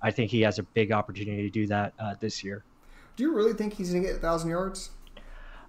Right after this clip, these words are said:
Speaker 1: I think he's got a really good shot because just the way, you know, the defenses are gonna approach us, I think with our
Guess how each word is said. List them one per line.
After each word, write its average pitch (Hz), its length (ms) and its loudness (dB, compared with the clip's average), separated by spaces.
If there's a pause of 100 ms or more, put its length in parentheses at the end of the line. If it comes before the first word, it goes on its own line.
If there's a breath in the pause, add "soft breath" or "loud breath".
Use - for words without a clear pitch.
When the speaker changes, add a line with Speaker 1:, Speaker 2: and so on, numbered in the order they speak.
Speaker 1:
I 147 120 12
think 190 180 8
he's 165 140 8
got 135 160 10
a 120 60 8
really 127 300 4
good 113 220 0
shot 110 420 2
because 113 420 -2
just 143 280 0
the 160 80 6
way, 123 560 6
you 113 140 -4
know, 110 120 0
the 107 120 -2
defenses 135 640 2
are 113 80 4
gonna 107 240 2
approach 120 420 0
us, 123 240 0
I 107 60 0
think 113 200 -2
with 110 140 2
our 107 280 4